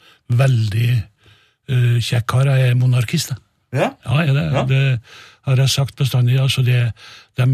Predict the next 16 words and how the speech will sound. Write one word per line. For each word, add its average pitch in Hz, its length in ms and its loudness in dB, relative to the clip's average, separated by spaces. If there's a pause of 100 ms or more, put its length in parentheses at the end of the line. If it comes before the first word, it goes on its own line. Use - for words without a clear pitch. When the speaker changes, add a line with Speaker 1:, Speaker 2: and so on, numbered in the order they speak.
Speaker 1:
er, 123 340 0 (340)
er 127 220 0
et, - 260 -6
eh, 127 480 0
fenomenalt 135 920 0
symbol 127 540 0
for, 123 260 0 (640)
for 123 160 2 (1000)
monarkiet 123 880 0
og 123 240 -2
kongeriket 101 760 0
Norge, 113 440 0
sier 113 180 -6
jeg. 101 220 -8
Speaker 2:
Mm. 127 240 -2 (240)
Speaker 1:
Og, 123 500 2